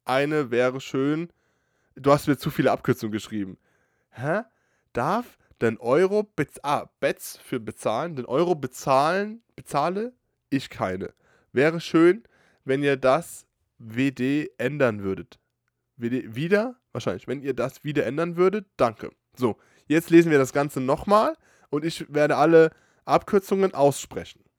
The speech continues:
Also, ich wünsche mir, dass die Level siebenhundert wieder aufgestockt wird und dass man für V I P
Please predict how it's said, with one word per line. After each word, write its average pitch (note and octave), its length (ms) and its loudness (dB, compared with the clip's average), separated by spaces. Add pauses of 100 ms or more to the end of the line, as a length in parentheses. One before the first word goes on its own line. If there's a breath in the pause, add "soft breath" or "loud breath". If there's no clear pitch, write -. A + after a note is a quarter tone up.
(180)
Also, G#2 420 -8 (360 soft breath)
ich F#3 240 -6
wünsche E3 300 0
mir, D3 420 0 (320 soft breath)
dass D3 360 0
die A2 200 -2
Level D3 360 0
siebenhundert B2+ 800 -6
wieder E3 640 4 (220)
aufgestockt - 720 -4
wird B2+ 240 -2 (260 soft breath)
und A#2+ 220 -4
dass - 180 0
man C#3 160 0
für A2 220 -6
V A2 80 -8
I A2 180 2
P D3 400 -10